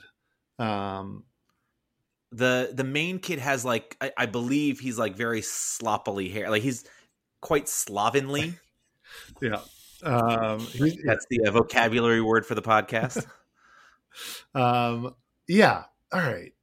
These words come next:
Speaker 1: Any, anything else in the plot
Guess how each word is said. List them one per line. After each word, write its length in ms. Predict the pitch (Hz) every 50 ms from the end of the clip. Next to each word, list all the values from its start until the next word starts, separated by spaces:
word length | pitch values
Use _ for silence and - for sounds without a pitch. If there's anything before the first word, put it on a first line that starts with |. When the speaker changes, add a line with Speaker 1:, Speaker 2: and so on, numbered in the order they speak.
| _ _ -
Speaker 1:
Any, 400 | 180 208 226 233 226 208 - 226
anything 440 | - 180 190 220 220 214 - 190 175
else 400 | 180 180 202 202 - - - - _ _ _
in 180 | - 160 156 156
the 80 | 156 156
plot 480 | - - - 156 151 156 160 156 151